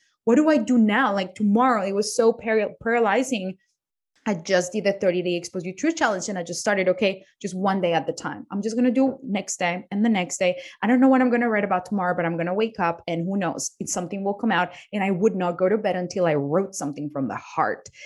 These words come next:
And then you start kind of opening up your vision to what's possible. If you feel so restricted right now, just start with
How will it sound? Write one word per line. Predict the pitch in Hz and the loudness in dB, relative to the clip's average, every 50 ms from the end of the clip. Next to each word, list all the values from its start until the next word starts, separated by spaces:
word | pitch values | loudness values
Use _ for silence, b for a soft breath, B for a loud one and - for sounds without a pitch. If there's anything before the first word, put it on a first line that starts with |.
| B B B - | B B B 4
And | 254 262 254 | 6 8 8
then | 277 262 277 | 8 6 4
you | 339 | 2
start | 330 - - - - - 226 208 240 240 214 202 190 190 - _ _ | 2 -2 -4 -6 -2 0 0 2 4 4 4 2 0 -2 -8 _ _
kind | - 214 214 | -4 -4 -4
of | - - _ | -4 -4 _
opening | 208 226 226 - - 247 226 226 214 202 | 0 0 0 2 2 2 2 4 2 0
up | 185 - 180 | -4 -2 0
your | 185 170 165 | 2 2 2
vision | 165 156 147 147 165 - 226 220 240 254 | 2 0 -2 0 0 0 2 2 2 2
to | 254 262 254 | 2 2 2
what's | 214 202 180 180 - | 2 2 0 -2 -4
possible. | - - - - 139 165 - - 262 226 247 285 302 277 | -12 -12 -8 -6 -6 -6 -4 -6 -4 -2 0 0 0 0
If | - 208 - | -2 -4 -2
you | 202 208 208 | -2 -6 -6
feel | - _ - 220 233 269 277 269 269 | -6 _ 0 2 2 2 2 0 -6
so | - - - 262 254 262 | -14 -2 0 2 2 2
restricted | 226 190 170 170 - - - - - 233 262 254 - 247 202 175 | 2 0 -4 -4 -4 -8 -8 -4 -2 -2 -2 0 0 -2 -2 0
right | 170 165 165 165 | 0 0 0 0
now, | 160 147 151 180 196 B B B B B _ | 0 0 0 -2 -4 B B B B B _
just | - 202 - - - | -6 -4 -4 -4 -6
start | - - - 190 180 185 214 208 - 196 | -6 -2 2 2 2 2 2 0 -4 -2
with | 208 254 254 | 0 0 0